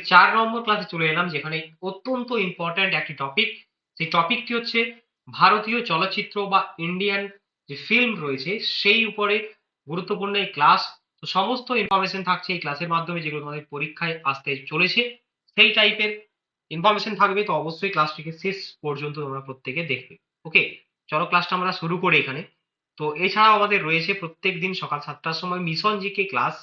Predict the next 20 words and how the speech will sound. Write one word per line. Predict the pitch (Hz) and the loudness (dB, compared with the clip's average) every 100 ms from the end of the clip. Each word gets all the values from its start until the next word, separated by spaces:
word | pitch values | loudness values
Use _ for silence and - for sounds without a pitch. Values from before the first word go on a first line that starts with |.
| - 127 | -10 -6
যেটি | 131 143 | -6 -8
পিএসসি | 143 147 - 160 160 - _ _ - | -8 -8 -6 -8 -8 -12 _ _ 2
ক্লাসিক | 165 165 - 240 165 | 4 4 0 -4 -4
দু | 147 160 | -6 -4
হাজার | 160 165 - | -2 -2 -4
চব্বিশ | 165 151 185 - 156 | -8 -4 -6 -4 -6
পরীক্ষাকে | 151 147 135 131 | -6 -8 -10 -8
মাথায় | 123 131 | -8 -8
রেখে | 127 123 | -8 -8
বানানো | 123 127 131 | -8 -8 -10
হয়েছে। | 135 185 190 - _ - | -6 -4 -6 -12 _ -2
চল্লিশটি | 190 208 208 - 208 139 | 2 2 0 -4 -6 2
বাছাই | 143 - 208 208 | 2 2 2 2
করে | 208 202 202 | 2 0 -2
সেরা | - 190 185 170 | -2 2 2 0
প্রশ্ন | 160 160 147 | -8 -8 -8
সহযোগে | 139 139 139 139 | -8 -8 -8 -8
এই | 135 | -8
ক্লাসটি | 123 117 - | -8 -10 -12
প্রত্যেকদিন | 135 120 117 123 | -16 -18 -20 -18